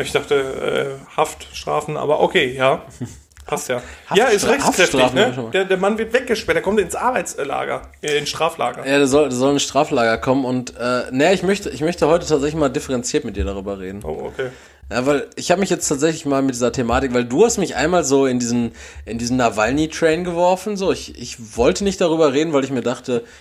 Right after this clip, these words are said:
Speaker 2: ich hab keine Ahnung davon.
Speaker 1: Ja, dann hau, hau
Speaker 2: Also ich hab,
Speaker 1: rein.
Speaker 2: ich hab jetzt wahrscheinlich nicht viel mehr Ahnung davon, aber ich hab mir jetzt zumindest ein bisschen Wissen angeeignet.
Speaker 1: Mhm.
Speaker 2: Und also es ist ja nicht so, dass Nawalny kein, also dass,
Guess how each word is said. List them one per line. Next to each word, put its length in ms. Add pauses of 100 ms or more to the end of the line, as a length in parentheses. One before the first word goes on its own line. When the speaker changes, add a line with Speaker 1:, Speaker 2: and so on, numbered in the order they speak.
Speaker 2:
ich 100
hab 100
keine 240
Ahnung 280
davon. 420
Speaker 1:
Ja, 100
dann 220
hau, 120
hau 60 (140)
Speaker 2:
Also 120
ich 80
hab, 60
Speaker 1:
rein. 80
Speaker 2:
ich 80
hab 80
jetzt 120
wahrscheinlich 400
nicht 220
viel 540
mehr 200
Ahnung 280
davon, 420 (500)
aber 520
ich 160
hab 80
mir 100
jetzt 160
zumindest 240
ein 60
bisschen 240
Wissen 240
angeeignet. 680 (200)
Speaker 1:
Mhm. 400 (180)
Speaker 2:
Und 540 (220)
also 180
es 80
ist 140
ja 100
nicht 220
so, 360
dass 220
Nawalny 720 (160)
kein, 800 (360)
also 260
dass, 280